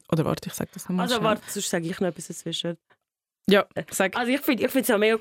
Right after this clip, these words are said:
Speaker 2: cool, eben, dass du's genau so erreicht hast mit eigentlich etwas, wo du ja, wo dir mega Spass macht.
Speaker 1: Mhm.
Speaker 2: Und ich find eben, ich find es eigentlich mega wichtig, so ein bisschen zu sehen, eben, dass man sich so ein bisschen, dass man ein bisschen rausstechen muss. Vor allem, sagen wir jetzt in dieser Branche, wo du jetzt,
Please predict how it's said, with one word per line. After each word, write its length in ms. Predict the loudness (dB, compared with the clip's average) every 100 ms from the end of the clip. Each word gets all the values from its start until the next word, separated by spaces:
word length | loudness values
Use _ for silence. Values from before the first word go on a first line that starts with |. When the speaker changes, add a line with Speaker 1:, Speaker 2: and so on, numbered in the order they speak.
| 2
Speaker 2:
cool, 120 | 4
eben, 160 | 4
dass 140 | 2 0
du's 180 | -4 0
genau 300 | 4 4 2
so 160 | 2
erreicht 320 | 2 2 2 -2
hast 120 | 2
mit 100 | 2
eigentlich 200 | 2 2
etwas, 360 | 0 2 2
wo 80 | 2
du 80 | 2
ja, 260 | 2 2 2
wo 80 | 2
dir 140 | 2
mega 320 | 4 4 2 0
Spass 480 | 0 2 2 2
macht. 260 | 2 2 0
Speaker 1:
Mhm. 160 | -2 -4 -6 0
Speaker 2:
Und 100 | 2
ich 80 | 4
find 180 | 2
eben, 220 | 4 4 4
ich 100 | 2
find 160 | 0 0
es 80 | 2
eigentlich 200 | 2 4
mega 300 | 4 4 4
wichtig, 580 | 2 0 2 2 2 -20 -20 -20 -12 -2
so 80 | 0
ein 80 |
bisschen 180 | 2 0 0 -4
zu 120 | 0
sehen, 340 | 4 4 4
eben, 180 | 2 2
dass 140 | 2 2
man 80 |
sich 160 | 2 0
so 140 | -2
ein 60 | -2
bisschen, 240 | 0 0 -2 -6
dass 140 | 0
man 120 | 2
ein 100 | 2 0
bisschen 380 | -6 0 2 2
rausstechen 600 | 0 -2 0 -2 0 0
muss. 180 | 2 0 -4 _ -18 -18 -2
Vor 200 | 2 4
allem, 380 | 4 2 0 -2
sagen 280 | 0 2
wir 80 | 2
jetzt 180 | 2 0
in 60 | 0
dieser 220 | 2 2
Branche, 420 | 2 2 2 0
wo 60 | -2
du 180 | 0 0
jetzt, 160 | 0